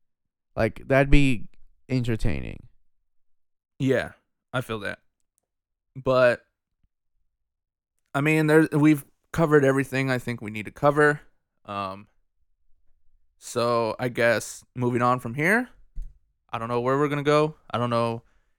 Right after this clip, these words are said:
Speaker 2: if we're gonna do another podcast next week or if we're gonna wait two
Speaker 1: Two
Speaker 2: weeks.
Speaker 1: weeks, three
Speaker 2: Um,
Speaker 1: weeks.
Speaker 2: I think
Speaker 1: I
Speaker 2: from
Speaker 1: don't
Speaker 2: here
Speaker 1: know.
Speaker 2: on out, we're just gonna see where everything goes and, uh, and then just kind of move with everything moving in the world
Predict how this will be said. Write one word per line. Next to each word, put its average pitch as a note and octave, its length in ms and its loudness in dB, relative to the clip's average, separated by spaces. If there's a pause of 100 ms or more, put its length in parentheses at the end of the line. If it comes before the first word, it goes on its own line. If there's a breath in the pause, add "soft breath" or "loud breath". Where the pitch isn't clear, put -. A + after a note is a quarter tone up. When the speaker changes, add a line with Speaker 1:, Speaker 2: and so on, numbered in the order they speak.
(120)
Speaker 2:
if A2+ 160 -12
we're A#2 60 -4
gonna A2+ 160 -4
do A2+ 100 -4
another G#2+ 240 -4
podcast A2 480 -2
next A#2 240 -8
week B2 300 -8
or G#2+ 100 -6
if G#2 100 -10
we're G#2+ 60 -16
gonna G#2 140 -16
wait G2+ 260 -12 (880)
two E3+ 140 0
Speaker 1:
Two E3 80 12
Speaker 2:
weeks. - 120 12
Speaker 1:
weeks, - 540 8
three A#2 140 0
Speaker 2:
Um, A2+ 320 4
Speaker 1:
weeks. - 320 -16 (480)
Speaker 2:
I B2+ 40 -2
think C#3+ 200 -2
Speaker 1:
I - 20 -6
Speaker 2:
from C#3 100 -2
Speaker 1:
don't C3 60 -6
Speaker 2:
here D#3 120 4
Speaker 1:
know. C#3 80 6
Speaker 2:
on C3+ 120 2
out, D3+ 260 4
we're C#3 120 2
just B2+ 180 -8
gonna C#3+ 100 -4
see D3 200 -6
where C#3 180 2
everything C3+ 320 -2
goes B2+ 400 0
and, A2 320 -14
uh, G2+ 400 -16 (960)
and G#2+ 320 -16
then G#2 240 -18
just - 240 -20
kind A#2 240 -6
of A2 180 -12 (1800)
move B2 500 -6
with B2+ 200 -4
everything B2 760 -8
moving B2+ 340 -12
in B2+ 80 -10
the B2 60 -12
world C3 360 -8